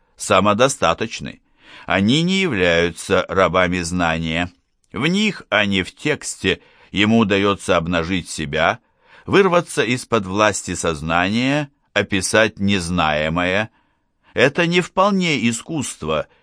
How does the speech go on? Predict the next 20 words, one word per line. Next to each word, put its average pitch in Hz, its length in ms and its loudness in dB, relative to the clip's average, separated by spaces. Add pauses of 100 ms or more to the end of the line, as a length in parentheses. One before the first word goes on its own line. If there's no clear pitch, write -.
(140)
ибо 147 320 0
искусство 156 540 -2
делает 135 520 2
незнакомое 120 880 0
знакомым. 107 760 0 (520)
Миллер 175 640 2
же 147 200 2
преодолевает 117 960 0
искусство, - 720 -10 (320)
обращается 151 800 2
к - 120 -8
несуществующему, 127 1300 -2
пытаясь 120 600 0
заставить 101 560 -2
нас 104 200 -2
услышать 90 640 -8
молчание, 90 920 -2 (420)
ощутив 90 880 -4 (380)
внутреннюю 104 1080 0
свободу. 82 800 0